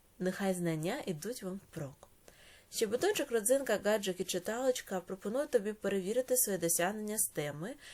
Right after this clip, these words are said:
"Пригадуй будову слова". Виконай їх завдання.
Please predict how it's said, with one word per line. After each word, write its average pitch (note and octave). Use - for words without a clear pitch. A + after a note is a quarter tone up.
"Пригадуй A3
будову F3+
слова". D3
Виконай C#4
їх G3+
завдання. D#3+